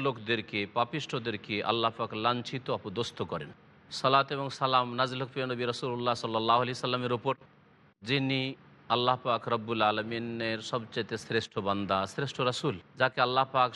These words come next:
সবচাইতে বেশি সম্মানিত করেছেন দুনিয়া এবং আখেরাতে। আমাদের তাফসির হবে সূরা আল কাসাস থেকে। এই সূরার নাম হচ্ছে সূরা আল কাসাস। কাসাস শব্দটি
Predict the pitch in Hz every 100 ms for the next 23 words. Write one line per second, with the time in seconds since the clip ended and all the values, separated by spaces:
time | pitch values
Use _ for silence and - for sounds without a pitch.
0 | - 120 107 143 120 123 123 - 131 117
1 | 110 107 123 143 147 143 131 123 120 120
2 | 101 117 117 123 127 110 117 120 120 -
3 | 143 127 - 87 - - - - - 139
4 | 143 143 139 139 - 165 139 131 135 131
5 | - 139 135 135 123 - 135 - 139 -
6 | - 92 95 - - - - - 92 98
7 | 123 117 117 117 117 - - 110 120 -
8 | 107 110 - - 107 - 117 - 117 -
9 | - - - - - 135 - 165 160 151
10 | 135 139 131